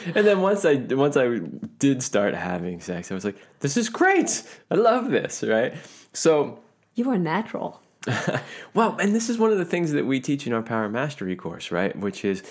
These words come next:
Speaker 1: you gotta love what you do.
Speaker 2: Mm-hmm.
Speaker 1: You're not just going through the motions to get to, you know, uh, an end goal.
Speaker 2: Mm-hmm.
Speaker 1: You just have to love the whole journey of it.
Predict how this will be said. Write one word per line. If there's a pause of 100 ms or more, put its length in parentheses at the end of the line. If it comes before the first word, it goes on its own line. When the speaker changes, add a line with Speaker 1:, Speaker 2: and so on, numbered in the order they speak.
(120)
Speaker 1:
you
gotta
love
what
you
do.
Speaker 2:
Mm-hmm.
Speaker 1:
You're
not
just
going
through
the
motions
to
get
to,
you
know,
uh,
an
end
goal.
Speaker 2:
Mm-hmm.
Speaker 1:
You
just
have
to
love
the
whole
journey
of
it.